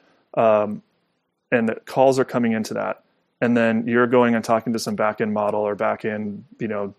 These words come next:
data access layer or whatever to get your answers. Um, the, the pattern du jour, it seems like for the past, I don't know, five to ten years has been the repository pattern.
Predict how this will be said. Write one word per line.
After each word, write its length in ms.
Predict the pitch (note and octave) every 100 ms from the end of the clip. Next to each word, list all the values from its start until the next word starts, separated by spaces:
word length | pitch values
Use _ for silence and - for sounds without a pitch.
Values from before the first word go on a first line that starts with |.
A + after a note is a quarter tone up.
| _
data 300 | A#2+ G#2+ A2
access 400 | A2 G#2 - A2
layer 240 | A2+ A2 G#2
or 80 | G#2
whatever 280 | G#2 G2
to 60 | G2+
get 140 | G#2
your 140 | A2 G#2+
answers. 460 | A#2 - A#2 - - _ _ _ -
Um, 320 | A#2+ A2+ G#2+ - - - - _ _ _ _ D3
the, 380 | C3+ B2 - - _ _ _ _ -
the 140 | B2+
pattern 500 | - - D3+ F#3 E3+
du 120 | C3
jour, 480 | A#2 C3+ C#3 B2 -
it 120 | C3 -
seems 300 | C3+ C3 B2
like 200 | A2+ -
for 140 | B2
the 80 | A2
past, 560 | - A2 G#2+ - - _ - _ _ _ _
I 100 | C3
don't 100 | B2
know, 120 | G#2+
five 240 | G2+ A#2+ A#2+
to 60 | A#2+
ten 220 | B2 A#2
years 160 | A2+
has 100 | G#2+
been 360 | F#2 A2 G#2+ A2
the 80 | -
repository 640 | A2+ - G2+ G2 - G2+
pattern. 360 | F#2+ - B1+